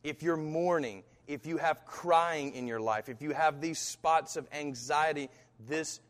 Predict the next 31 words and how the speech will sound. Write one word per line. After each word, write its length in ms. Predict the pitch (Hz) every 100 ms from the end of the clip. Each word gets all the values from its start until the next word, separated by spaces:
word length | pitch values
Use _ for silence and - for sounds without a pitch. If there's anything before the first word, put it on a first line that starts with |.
| -
message 580 | 131 143 - 147 127 -
is 300 | 139 135 123
for 200 | - -
you, 300 | 113 123 139
because 360 | 127 120 123 - - _ _ _
all 460 | 160 208 240 233
of 180 | 190 131
that 300 | 135 117 107 -
is 120 | 110
gonna 200 | 127 117
be 120 | 110
done 200 | 107 104
away 240 | 95 92
with. 360 | 87 87 90 _ _ _ _ _ _ _ _ _ _ _ _ _ - _
Praise 560 | - 185 208 233 214 135
be 180 | 180 196
to 80 |
God. 560 | 147 160 175 208 139 101 - _ _ _ -
All 380 | 190 226 233 202
of 180 | 131
that 400 | 143 139 135 - -
will 140 | 147
be 120 | 131
done 220 | 131 123 123
away 240 | 113 113
with. 260 | 104 104 123
There 140 | 143
will 160 | 139 131
be 360 | 120 143 127 - -
no 360 | 127 131 131 127 _
more 400 | 120 123 123 113